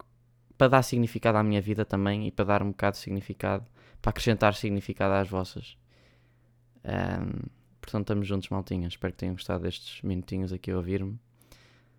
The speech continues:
Continuem a acompanhar-me. Obrigado a toda a gente que ainda está aí depois de tantos anos,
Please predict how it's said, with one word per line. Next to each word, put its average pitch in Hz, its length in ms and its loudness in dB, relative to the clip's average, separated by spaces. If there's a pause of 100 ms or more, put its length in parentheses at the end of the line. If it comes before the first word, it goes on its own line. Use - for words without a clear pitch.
(220)
Continuem 95 400 0
a 95 60 2
acompanhar-me. 98 800 0
Obrigado 92 340 0
a 92 40 0
toda 92 180 -2
a 95 60 2
gente 92 380 -6
que 117 220 0
ainda 98 220 2
está 92 180 -4
aí 92 120 0
depois 92 200 -6
de - 60 -12
tantos 87 240 -6
anos, 90 380 -6